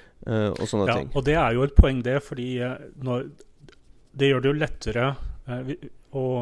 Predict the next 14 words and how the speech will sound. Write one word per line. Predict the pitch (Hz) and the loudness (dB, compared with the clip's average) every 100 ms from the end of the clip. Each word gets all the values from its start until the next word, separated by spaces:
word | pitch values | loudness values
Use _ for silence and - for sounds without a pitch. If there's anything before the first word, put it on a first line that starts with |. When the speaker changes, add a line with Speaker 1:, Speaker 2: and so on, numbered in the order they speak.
| 117 139 | -4 -6
Speaker 2:
å | 131 123 120 | -6 -4 -6
for | 135 | -6
eksempel | 120 - 107 127 | -6 -6 -4 -4
jukse | 120 - 113 | -4 -6 -6
ved | |
å | 117 | -6
stemme | - 110 110 | -4 -4 -4
flere | - 110 117 | -4 -6 -4
ganger, | 123 113 | -4 -4
da, | 143 107 - _ - | -6 -8 -12 _ -20
hvis | 113 | -14
man | 127 | -10
ikke | 113 - | -10 -8
har | 107 104 | -8 -8